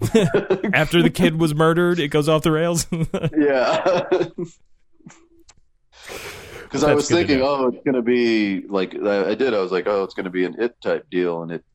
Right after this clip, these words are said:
Speaker 1: certainly is not an It type
Speaker 2: Well, that's
Speaker 1: deal.
Speaker 2: good.
Speaker 1: <laughs> It's like, what the fuck?
Speaker 2: I don't, I didn't really particular, like, the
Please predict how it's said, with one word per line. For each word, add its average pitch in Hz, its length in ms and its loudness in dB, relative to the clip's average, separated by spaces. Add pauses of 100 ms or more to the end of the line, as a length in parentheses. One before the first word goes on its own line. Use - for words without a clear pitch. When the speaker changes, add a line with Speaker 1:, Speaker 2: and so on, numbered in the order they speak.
(200)
Speaker 1:
certainly 98 640 -2
is 85 180 -6
not 85 220 -2
an 80 80 -12
It - 180 -10
type 101 320 -4
Speaker 2:
Well, 117 80 0
that's - 220 0
Speaker 1:
deal. - 260 -2
Speaker 2:
good. - 200 -8
Speaker 1:
<laughs> - 60 -20 (120)
It's - 80 -16
like, 107 180 -8
what 202 240 -4
the 180 180 -8
fuck? 196 300 -8
Speaker 2:
I - 40 -8
don't, 302 220 -4
I 196 140 -4
didn't 226 260 -4
really 170 260 4
particular, 170 760 -4
like, 139 240 -2
the 123 220 -6